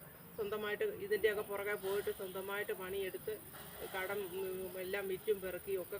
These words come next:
കടം വെ-, വെച്ച് മേടിച്ച് വീട് വെച്ചവരുണ്ട്. അവരെല്ലാം കിടന്ന് കഷായിക്കുവാ ഇപ്പോൾ. ഇതൊന്ന് വിറ്റെന്നാ മതിയെ,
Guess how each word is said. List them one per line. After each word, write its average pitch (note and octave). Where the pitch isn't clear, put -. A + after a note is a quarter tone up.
കടം F#3+
വെ-, F3+
വെച്ച് F3+
മേടിച്ച് F3+
വീട് F#3
വെച്ചവരുണ്ട്. F3+
അവരെല്ലാം G#3
കിടന്ന് G#3+
കഷായിക്കുവാ A3
ഇപ്പോൾ. D#3+
ഇതൊന്ന് G3
വിറ്റെന്നാ C4
മതിയെ, F#3